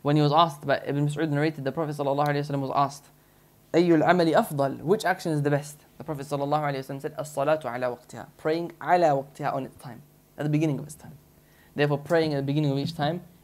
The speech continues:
is the best. Except for two circum-, two situations. Number one is Salatul Dhuhr. Salatul Dhuhr. It is recommended, write it down, it is recommended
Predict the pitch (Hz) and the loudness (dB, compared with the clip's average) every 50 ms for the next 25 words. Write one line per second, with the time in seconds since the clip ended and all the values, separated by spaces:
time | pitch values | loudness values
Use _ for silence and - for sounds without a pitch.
0 | _ - 131 147 180 214 233 - - - _ _ _ _ _ _ _ _ _ _ | _ 0 2 2 2 2 0 -6 -14 -20 _ _ _ _ _ _ _ _ _ _
1 | _ _ 127 127 120 127 120 120 139 143 - - - - - - - - _ _ | _ _ -8 -4 -4 -4 -2 -2 -2 -4 -4 -8 -16 -18 -18 -20 -20 -20 _ _
2 | _ _ _ _ _ _ - - - - - _ _ _ _ _ _ _ _ _ | _ _ _ _ _ _ -20 -20 -20 -20 -20 _ _ _ _ _ _ _ _ _
3 | _ _ 139 147 147 - - 226 220 - - 180 185 208 240 - - 190 175 147 | _ _ -4 -4 -2 0 0 0 0 0 0 0 0 0 0 -2 -4 -4 -2 -2
4 | - 143 147 123 120 139 - - - - 156 151 151 151 - 156 151 147 151 147 | -2 -4 -4 -6 -10 -12 -14 -18 -6 -4 -2 -2 -2 -4 -4 -4 -4 -4 -6 -8
5 | 139 120 120 - - - - - - - _ _ _ _ _ _ _ _ _ - | -10 -10 -10 -12 -16 -18 -20 -20 -20 -20 _ _ _ _ _ _ _ _ _ -20
6 | _ _ _ _ _ _ - _ _ - - _ _ _ _ _ _ _ - 147 | _ _ _ _ _ _ -20 _ _ -20 -20 _ _ _ _ _ _ _ 0 2
7 | 160 165 185 208 247 247 233 247 - - - - - _ - - _ _ _ _ | 4 6 8 8 8 8 6 2 -2 -6 -14 -20 -20 _ -20 -20 _ _ _ _
8 | - - _ _ _ _ - 170 190 220 240 233 233 - - - _ _ _ _ | -20 -20 _ _ _ _ 4 4 6 6 4 2 -4 -8 -12 -16 _ _ _ _
9 | _ _ _ _ _ _ _ _ _ _ - - - 156 160 165 165 165 151 139 | _ _ _ _ _ _ _ _ _ _ -6 0 2 4 6 4 4 2 -2 -2
10 | 139 143 139 135 123 107 - - _ _ _ _ _ _ _ _ _ _ _ _ | -2 -2 -2 -2 -6 -12 -14 -20 _ _ _ _ _ _ _ _ _ _ _ _
11 | _ _ _ _ _ _ _ _ _ _ - 135 143 143 147 135 131 139 135 120 | _ _ _ _ _ _ _ _ _ _ -4 -4 -2 -2 -4 -6 -6 -6 -8 -8
12 | - - _ _ _ 151 156 151 175 160 160 175 180 175 - 190 185 196 190 185 | -10 -14 _ _ _ -4 -2 -2 -2 0 2 0 0 2 0 2 4 4 4 4
13 | 156 135 127 120 - - _ _ _ _ _ - 165 180 165 147 151 147 147 - | 0 -2 -6 -8 -10 -18 _ _ _ _ _ -6 -4 -4 -2 -2 -4 -4 -4 -6
14 | - - - _ - 143 156 170 165 160 170 170 - 190 180 190 196 190 175 151 | -12 -18 -16 _ 0 2 2 4 4 2 0 0 0 0 2 2 2 2 0 -2
15 | 147 135 | -6 -10